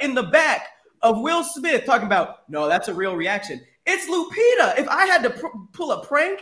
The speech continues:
and I had the best actors in Hollywood <laughs> and I had cameras that literally would show an over-the-shoulder shot and Will did the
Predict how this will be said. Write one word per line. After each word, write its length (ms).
and 120
I 80
had 240
the 320
best 320
actors 380
in 80
Hollywood 580
<laughs> 20
and 1200
I 80
had 320
cameras 600
that 240
literally 440
would 160
show 240
an 140
over-the-shoulder 680
shot 340
and 260
Will 260
did 160
the 60